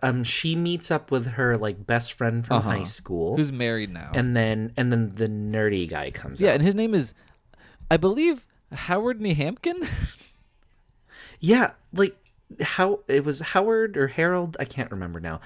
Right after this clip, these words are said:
Speaker 1: But the last name was Nehamkin for sure, right?
Speaker 2: I
Speaker 1: Is that, is that an allusion to, like,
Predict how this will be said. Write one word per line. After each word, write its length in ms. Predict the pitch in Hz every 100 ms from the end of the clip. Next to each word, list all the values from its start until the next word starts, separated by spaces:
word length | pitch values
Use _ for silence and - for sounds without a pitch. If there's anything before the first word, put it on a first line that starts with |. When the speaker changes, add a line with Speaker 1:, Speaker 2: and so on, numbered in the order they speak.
| - - -
Speaker 1:
But 160 | 214
the 100 | 147
last 240 | 160 208 226
name 120 | 214
was 140 | 180 127
Nehamkin 720 | 131 139 135 127 135 127 110
for 200 | - 104
sure, 520 | 92 - - 143 76 65
right? 360 | 80 80 104 - _
Speaker 2:
I 120 | 196 - _ _ _ -
Speaker 1:
Is 120 | 139
that, 240 | 214 339 -
is 200 | 196 190
that 180 | 262 277
an 100 | 240
allusion 580 | 208 147 165 170 190 185
to, 100 | 160
like, 300 | 139 120